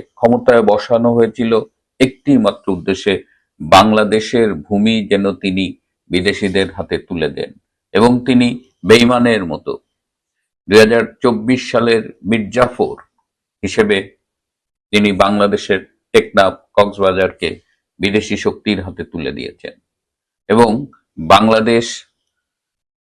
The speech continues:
আরাকান আর্মির সহযোগিতায় বিদেশি অনুরোধে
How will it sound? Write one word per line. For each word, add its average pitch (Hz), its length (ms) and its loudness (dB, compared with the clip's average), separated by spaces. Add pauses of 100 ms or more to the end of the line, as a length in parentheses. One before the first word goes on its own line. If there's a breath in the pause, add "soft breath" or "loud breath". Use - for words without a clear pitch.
(120)
আরাকান 127 420 4 (380)
আর্মির 123 500 2 (380)
সহযোগিতায় 104 840 -2 (1600)
বিদেশি 117 500 0 (300)
অনুরোধে 107 500 2